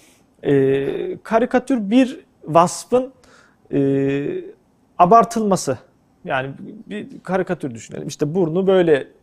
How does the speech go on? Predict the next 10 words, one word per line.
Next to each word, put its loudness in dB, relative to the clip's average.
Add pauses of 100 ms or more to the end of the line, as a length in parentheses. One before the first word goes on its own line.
(520)
çiziyor -6
mesela. -16 (640)
Ee, -4
bunun -6
abartılması. 0 (960)
Şair 2
de, 0 (440)
e, -4 (2250)
yazdığı 0
metinde, -2